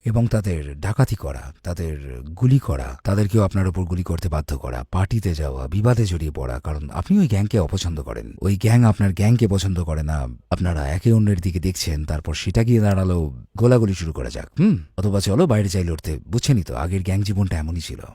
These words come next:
এটা এখন অনেক আলাদা এবং আরও জঘন্য।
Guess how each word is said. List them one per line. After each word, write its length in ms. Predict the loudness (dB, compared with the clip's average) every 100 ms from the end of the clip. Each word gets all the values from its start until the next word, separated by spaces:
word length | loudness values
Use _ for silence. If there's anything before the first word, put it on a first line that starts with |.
| -8
এটা 400 | -4 0 2 2
এখন 320 | 4 4 4
অনেক 320 | 2 -2 -2
আলাদা 420 | -4 -6 -8 -10 -14 _ -20
এবং 520 | -16 -12 -4 0 2
আরও 220 | 4 4
জঘন্য। 520 | 4 2 0 -4 -10